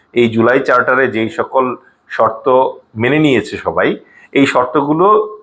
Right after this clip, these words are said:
বিজয়ী দল যে সংস-, সরকার গঠন করবে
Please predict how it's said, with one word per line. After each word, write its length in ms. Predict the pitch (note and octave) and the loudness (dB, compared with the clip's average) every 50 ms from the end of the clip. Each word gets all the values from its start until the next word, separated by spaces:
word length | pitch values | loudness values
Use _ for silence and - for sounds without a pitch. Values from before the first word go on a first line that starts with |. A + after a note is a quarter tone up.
| _ A#2 | _ -8
বিজয়ী 440 | G#2 A2+ A#2 A#2 C#3 C#3 C#3+ D3 | -6 -4 -2 0 0 0 0 0
দল 360 | C3 B2 A#2+ A2+ G#2+ G2 F2+ F2 | 2 2 2 4 4 2 0 -2
যে 160 | F#2+ G#2+ G#2 | -4 -6 -2
সংস-, 540 | - A2 A2 G#2 - - - - - A2+ G#2 | -2 -2 -2 -2 -6 -10 -10 -6 -6 -6 -4
সরকার 380 | - - - - - A#2+ A2+ | -2 0 0 0 0 0 0
গঠন 280 | A2 G#2+ - C3+ C#3 C#3 | 0 0 -2 -2 -4 -4
করবে 440 | B2+ B2+ A#2+ F2+ F#2+ A#2 E3 - | -2 -4 -2 0 0 0 -2 -2